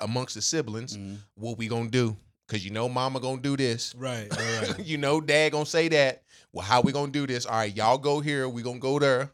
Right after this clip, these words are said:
Speaker 1: You know what I'm
Speaker 3: Mm-hmm.
Speaker 1: saying? The split home thing is really, is really taxing.
Speaker 2: Yeah.
Speaker 3: Yeah.
Speaker 2: That's why for Christmas,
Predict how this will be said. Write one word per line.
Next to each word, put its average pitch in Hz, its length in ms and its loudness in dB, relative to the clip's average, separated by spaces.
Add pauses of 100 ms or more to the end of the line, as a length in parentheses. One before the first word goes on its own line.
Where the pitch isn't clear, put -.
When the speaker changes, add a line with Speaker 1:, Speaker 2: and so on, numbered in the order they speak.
Speaker 1:
You 135 160 -2
know 170 80 2
what 175 100 4
I'm - 20 -
Speaker 3:
Mm-hmm. 117 40 -2
Speaker 1:
saying? 156 340 4 (380)
The 110 80 -12
split 165 320 -2
home 151 420 -2
thing 123 340 -6
is 104 220 -6
really, 107 460 -4
is 90 180 -12
really 92 240 -12
taxing. - 420 -16 (200)
Speaker 2:
Yeah. 82 140 -16
Speaker 3:
Yeah. 76 60 -16 (260)
Speaker 2:
That's 117 160 -10
why 117 140 -4
for 90 120 -14
Christmas, 101 500 -8